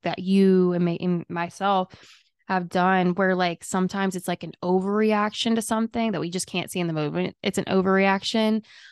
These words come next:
Um, this reaction sometimes, again, can come from the inner child, like, where we weren't, we didn't feel free enough to speak up for ourselves, or maybe when we were, like, a teenager or something. So now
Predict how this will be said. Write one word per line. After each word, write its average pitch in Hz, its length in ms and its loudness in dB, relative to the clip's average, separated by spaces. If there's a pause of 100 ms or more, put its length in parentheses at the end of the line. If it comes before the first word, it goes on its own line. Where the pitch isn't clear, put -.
(140)
Um, 185 480 -2 (240)
this 202 220 -4
reaction 208 440 -2
sometimes, 190 460 -4
again, 185 380 -4
can 190 160 -4
come 175 220 -10
from 175 260 -6
the 185 200 -4
inner 165 360 -6
child, 190 680 -2 (320)
like, 185 360 2
where 185 840 0
we 196 300 -2
weren't, 185 320 -2
we 202 80 -2
didn't 196 200 -2
feel 196 160 -2
free 185 300 -6
enough 180 280 -4
to 185 100 -6
speak - 320 -6
up - 240 -4
for 196 140 0
ourselves, 170 800 -4
or 175 120 -6
maybe 180 320 0
when 175 160 0
we 175 100 -2
were, 170 320 -4
like, 180 160 -6
a 190 40 -6
teenager 214 600 0
or 170 60 -2
something. 170 560 -6 (320)
So 196 200 0
now 185 580 4